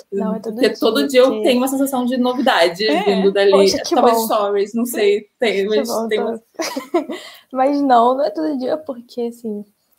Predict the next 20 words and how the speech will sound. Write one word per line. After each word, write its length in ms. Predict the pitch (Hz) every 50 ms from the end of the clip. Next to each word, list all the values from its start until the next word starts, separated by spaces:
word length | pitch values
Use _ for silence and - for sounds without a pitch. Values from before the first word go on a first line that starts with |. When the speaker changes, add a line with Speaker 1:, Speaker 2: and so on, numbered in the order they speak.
| _ _ _
Speaker 1:
é 40 | - 220
muito 200 | 220 214 - 240
difícil, 320 | 254 269 - 214 196 196
gente, 260 | 190 196 190 196 - _
conciliar, 640 | - 220 214 214 - 214 208 202 202 202 202 202 202 202 _
é, 360 | - 202 196 190 190 190 190 190 _ _ _ _ _
tudo 240 | _ 233 233 226 233
que 80 | - 269
eu 80 | 233
faço, 420 | 233 - 208 208 226 226 - - 208
né? 240 | 196 190 190 196 196 _ _ _ _ _ _
A 60 | - 202
gente 140 | 208 202
até 100 | - 214 214 -
falou 180 | - 247 233 233
sobre 320 | 226 - 254 247 269 311 320
isso 160 | 302 311 294
no 160 | 302 302 269
direct. 440 | 240 262 285 277 233 240 233 - - - - -
Speaker 2:
<laughs> 720 | 453 427 - - 427 415 - - - 453 453 - - 370